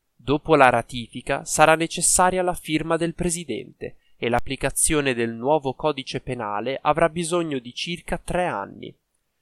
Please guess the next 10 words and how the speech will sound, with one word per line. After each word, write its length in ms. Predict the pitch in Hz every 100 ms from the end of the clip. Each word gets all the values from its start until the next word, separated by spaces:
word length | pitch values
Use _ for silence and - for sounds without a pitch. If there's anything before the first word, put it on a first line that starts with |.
| _ _
Sarà 420 | _ - 131 139
inoltre 440 | 139 143 165 - 131
vietata 640 | 120 120 151 156 - 170
la 160 | 170 165
promozione 760 | 180 175 175 - 190 170 131
della 320 | 117 117 117 113
contraccezione 1300 | 180 175 - 180 - 175 - - 131 113 117 135 -
e 100 | 151
della 300 | 170 170 160
blasfemia, 840 | 170 170 - 180 175 120 98 -